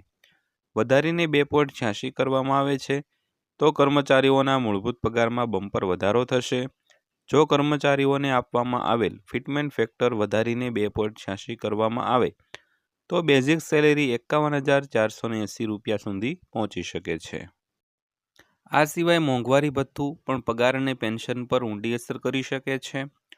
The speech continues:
તો મૂળભૂત પગારમાં થતા મોંઘવારી ભથ્થા અને અન્ય સરકારી ભથ્થાઓમાં પણ ફેરફાર થશે અને તેનાથી કર્મચારીઓને ઘણો ફાયદો થશે. જો કે સરકારે આ અંગે કોઈ સત્તાવાર નિવેદન આપ્યું નથી.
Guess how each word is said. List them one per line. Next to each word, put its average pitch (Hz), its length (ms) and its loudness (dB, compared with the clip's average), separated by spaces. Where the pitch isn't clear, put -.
તો 151 100 0
મૂળભૂત 143 460 2
પગારમાં 131 460 2
થતા 120 340 -2
મોંઘવારી 107 480 -4
ભથ્થા 120 440 -6
અને 110 240 -6
અન્ય 127 260 -6
સરકારી 120 480 -2
ભથ્થાઓમાં 113 680 -6
પણ 117 140 -6
ફેરફાર 110 460 -8
થશે 127 420 -8
અને 147 200 -2
તેનાથી 135 460 0
કર્મચારીઓને 120 840 -4
ઘણો 104 260 -6
ફાયદો 98 400 -4
થશે. 117 400 -8
જો 123 140 0
કે 156 200 -4
સરકારે 120 540 0
આ 135 220 2
અંગે 151 260 -4
કોઈ 139 240 -2
સત્તાવાર 123 600 -2
નિવેદન 104 460 -6
આપ્યું 107 480 -6
નથી. 95 380 -12